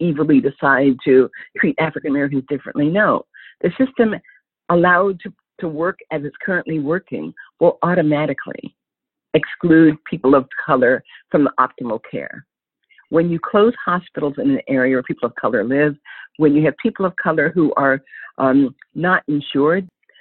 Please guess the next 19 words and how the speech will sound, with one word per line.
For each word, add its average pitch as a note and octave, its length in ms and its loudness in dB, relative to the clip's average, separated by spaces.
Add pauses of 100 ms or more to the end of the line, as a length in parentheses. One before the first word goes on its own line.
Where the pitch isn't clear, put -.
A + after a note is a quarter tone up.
(300)
when F3+ 240 2
you F3+ 120 4
have G3 360 0
people F3 260 -6
of E3 120 -6
color D#3 320 0
who E3 260 -2 (340)
are C3+ 80 0 (120)
treated F#3+ 300 -2
differently F#3 360 -4
by D3 260 0
physicians, D3+ 640 -4
we D3+ 140 4
know B2+ 240 4
this D3+ 180 -2
has - 140 -20
been B2 160 2
well G#2+ 160 2
documented, C3+ 800 -4